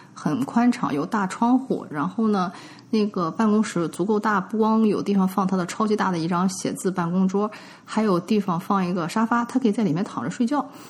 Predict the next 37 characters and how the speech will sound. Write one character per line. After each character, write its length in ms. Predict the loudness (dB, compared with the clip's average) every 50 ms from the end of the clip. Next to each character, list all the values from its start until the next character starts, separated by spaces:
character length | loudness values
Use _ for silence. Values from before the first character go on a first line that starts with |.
| -16 -16 -16
所 160 | -4 0 2 4
以 40 |
我 120 | 4 4 4
去 120 | 4 4
找 180 | 2 2 2 0
她 140 | 2 2 0
的 40 |
时 140 | 2 2 2
候 160 | 2 4 4
呢， 220 | 4 4 2 2 2
正 180 | 4 4 4
好 220 | 4 4 0 0 0
就 160 | 0 0 -2
是 440 | -2 -2 -2 -2 -2 -2 -4 -6 -10 -6
她 160 | -4 -4 -2
去 100 | -2 0
开 160 | 0 0 0
会 180 | 2 2 2 2
了 60 | 0
嘛， 160 | 0 -2 -2
我 80 | -2 -2
就 120 | 0 0
还 120 | 0 0 -2
躺 200 | -2 -2 -4 -4
在 80 | -2 -2
她 100 | -2 -2
的 80 | -2
沙 160 | 0 2 2 2
发 160 | 2 2 2
上 140 | 4 4 4
美 140 | 4 4
美 160 | 4 2 2 0
的 40 |
睡 220 | -2 -2 0 2 2
了 60 | 4
一 100 | 2 2
觉。 180 | 0 -2 -4